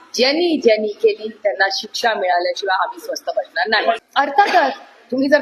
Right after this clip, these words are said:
खोटे रिपोर्ट करायला लागले, या देशामध्ये, हा देश कुणाच्या मनमानीने चालत नाही, संविधानाने चालतो आणि सत्याने चालतो. सत्यमेव जयते. आणि विजय नेहमी सत्याचाच होतो. कधी वेळा उशीर लागतो,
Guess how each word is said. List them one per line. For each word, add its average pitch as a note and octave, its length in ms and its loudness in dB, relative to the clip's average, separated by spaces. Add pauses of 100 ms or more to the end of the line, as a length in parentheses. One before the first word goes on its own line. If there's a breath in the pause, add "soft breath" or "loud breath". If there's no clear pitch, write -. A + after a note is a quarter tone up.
खोटे C#4 260 2
रिपोर्ट C4+ 300 0
करायला A#3 340 4
लागले, A3+ 160 4
या A#3 80 4
देशामध्ये, G#3 640 0
हा G3+ 140 2
देश A#3+ 540 0 (280)
कुणाच्या A#3 300 2
मनमानीने B3+ 600 0
चालत B3+ 400 0
नाही, B3 200 2
संविधानाने G3+ 640 0
चालतो A3+ 380 0
आणि C4 140 -2
सत्याने A#3 640 -2
चालतो. D#3 380 -4
सत्यमेव A#3 720 -2 (100)
जयते. D3+ 340 -4 (400)
आणि F3+ 120 -2
विजय G#3 380 0
नेहमी A#3 280 -2
सत्याचाच - 800 0
होतो. - 180 -10 (600)
कधी G#3+ 260 -2
वेळा G#3+ 180 2
उशीर A3+ 320 -4
लागतो, A#3+ 320 -2